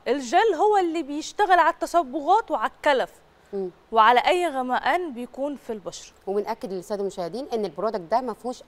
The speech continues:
Speaker 2: أي كيميكال.
Speaker 1: خالص.
Speaker 2: طيب، اللي
Speaker 1: خالص.
Speaker 2: حضرتك ماسكاه في إيدك ده إيه؟
Speaker 1: ده السيرم.
Speaker 2: أوكي.
Speaker 1: ممكن نجرب مثلًا هنا،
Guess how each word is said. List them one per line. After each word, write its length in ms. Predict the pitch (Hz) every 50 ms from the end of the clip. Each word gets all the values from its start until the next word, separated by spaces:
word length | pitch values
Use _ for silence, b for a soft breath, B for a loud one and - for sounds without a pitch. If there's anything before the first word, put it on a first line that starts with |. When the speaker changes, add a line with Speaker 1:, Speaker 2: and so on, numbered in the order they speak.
| - 190
Speaker 2:
أي 200 | 226 262 269 254
كيميكال. 440 | - 208 160 156 151 - 139 135 143 _ _ _ _ _ _ -
Speaker 1:
خالص. 500 | - - 269 294 262 185 - - - - _ _ -
Speaker 2:
طيب، 180 | 175 151 147 - - -
اللي 160 | 190 208 - 180
Speaker 1:
خالص. 80 | 175 -
Speaker 2:
حضرتك 220 | 190 185 208 -
ماسكاه 260 | 208 196 - - -
في 80 | - -
إيدك 160 | 196 185 175 160
ده 60 | 175 160
إيه؟ 220 | 156 156 185 247 - _ -
Speaker 1:
ده 140 | 196 233 254
السيرم. 560 | 262 269 247 - - - 233 240 247 349 453 - - _ _ _ _ _ -
Speaker 2:
أوكي. 320 | 170 - - 165 156 175 202 _ - - - - _ _ _ _ _ _ _ - _ _ _ _ - - - _ _ _ _ _ _ _ _ b b b b b b b b _ -
Speaker 1:
ممكن 340 | 226 233 240 - 233 208 202
نجرب 400 | 196 185 185 208 208 214 220 196
مثلًا 360 | 196 202 208 - 208 202 208 - _ _ _ _ _ _ _ _ _ -
هنا، 180 | 202 202 220